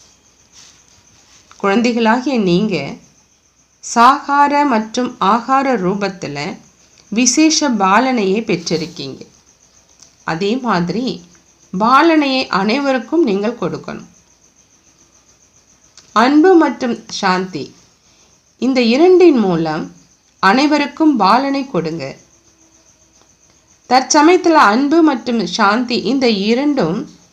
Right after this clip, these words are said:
அனைவருக்கும் அவசியமாக இருக்குது. அன்போடு திஷ்டியை கொடுங்க.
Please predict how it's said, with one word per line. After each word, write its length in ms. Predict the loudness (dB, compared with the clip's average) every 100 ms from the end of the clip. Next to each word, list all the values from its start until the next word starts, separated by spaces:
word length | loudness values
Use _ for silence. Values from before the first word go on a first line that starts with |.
| _
அனைவருக்கும் 800 | -4 0 2 2 2 0 2 2
அவசியமாக 760 | 2 -2 -4 -2 -2 -2 -4
இருக்குது. 480 | -4 -4 -4 -10 -14 -18 _ _ _ _ _ _ _ _ _ _ _ _ _
அன்போடு 600 | 0 4 6 6 4 4
திஷ்டியை 520 | 2 -2 0 2 2 2
கொடுங்க. 500 | -2 -4 -8 -12